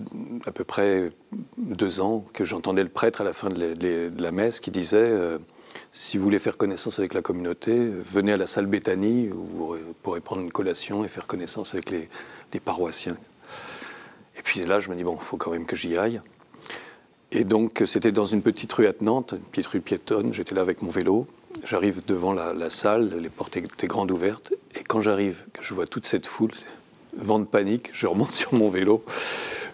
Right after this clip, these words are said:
je repars. Et là, il y a, j'ai été arrêté par un feu rouge. C'est, j'aime pas trop les feux rouges en général, mais celui-là, je crois qu'il est, il est béni. Faut, faudrait que j'aille mettre des fleurs tous les ans dessus. Une voix intérieure qui m'a dit, « Mais Yves, si tu n'y vas pas aujourd'hui, tu n'iras jamais. »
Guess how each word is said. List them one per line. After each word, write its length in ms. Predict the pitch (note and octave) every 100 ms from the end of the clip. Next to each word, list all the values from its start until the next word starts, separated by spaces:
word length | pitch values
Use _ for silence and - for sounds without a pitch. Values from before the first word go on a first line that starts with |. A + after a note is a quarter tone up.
| -
je 180 | - A2
repars. 580 | G#2 F#2 A2 A#2+ C3+ - - - -
Et 140 | A2 G2+
là, 160 | A2+
il 80 | A#2+
y 60 | G2+
a, 300 | F#2 F#2 F#2
j'ai 140 | G#2
été 160 | F2+ G#2+
arrêté 320 | F#2 F#2+ A2+
par 200 | G2 F2+
un 40 |
feu 180 | E2+ -
rouge. 320 | F2 G2+ - - - - _ _ - - C4 G#3+
C'est, 260 | - G2+ -
j'aime 220 | A2 F2
pas 100 | G2
trop 160 | - G#2+
les 160 | G2
feux 160 | F2 -
rouges 240 | E2+ G2
en 60 | E2+
général, 320 | E2 E2+ G2+
mais 60 | G#2
celui-là, 360 | - F#2 F#2+ G2
je 100 | -
crois 140 | F2+
qu'il 180 | - F2
est, 160 | E2+ F2+
il 100 | F2
est 40 |
béni. 420 | E2+ F#2 F#2 A#2+ B2
Faut, 260 | - - E2 -
faudrait 160 | - F2+
que 60 |
j'aille 100 | F#2+
mettre 240 | F#2+ G2+ F#2+
des 140 | G2
fleurs 340 | - G#2 A2 -
tous 140 | G2
les 200 | F2 D#2+
ans 80 | G2
dessus. 300 | E2+ - G#2+ - - - - -
Une 120 | F#2
voix 140 | F2+ A2
intérieure 400 | G#2 G2+ G#2 A2+
qui 100 | G#2+
m'a 100 | F#2
dit, « 80 | G2
Mais 200 | F#2 F#2
Yves, 200 | G#2 G#2+
si 200 | - -
tu 180 | E2 -
n'y 140 | F2 E2
vas 140 | E2+
pas 100 | -
aujourd'hui, 300 | E2 E2 A2+
tu 100 | -
n'iras 120 | D#2+
jamais. » 260 | D#2 E2+